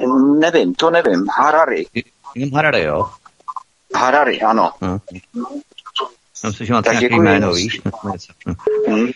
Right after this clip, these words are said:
Speaker 2: Super, super, mě se hezky, ahoj. Tak a mě to jméno něco nějak rezonuje, ale vůbec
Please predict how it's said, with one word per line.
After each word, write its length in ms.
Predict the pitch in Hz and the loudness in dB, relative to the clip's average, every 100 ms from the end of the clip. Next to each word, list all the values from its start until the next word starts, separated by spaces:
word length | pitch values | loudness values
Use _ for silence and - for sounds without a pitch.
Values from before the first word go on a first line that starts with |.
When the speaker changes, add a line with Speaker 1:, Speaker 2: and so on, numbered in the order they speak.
| - - - | -12 -20 -4
Speaker 2:
Super, 280 | 151 139 92 | 0 0 0
super, 300 | - 117 107 | -8 -12 -14
mě 100 | 107 | -4
se 120 | - | 0
hezky, 320 | 113 107 - | 0 0 0
ahoj. 400 | 95 95 104 120 127 - - - - - _ _ | 2 4 4 2 -4 -16 -12 -12 -12 -20 _ _
Tak 160 | - - | -8 0
a 180 | 113 120 | 2 2
mě 260 | 131 117 | 2 2
to 120 | 113 170 | 2 0
jméno 280 | 135 113 175 | 2 2 2
něco 220 | 160 175 | 2 2
nějak 220 | 170 - | 0 2
rezonuje, 480 | 113 107 127 135 139 | 2 6 6 6 6
ale 120 | 131 | 2
vůbec 360 | 113 117 - | 2 -2 -2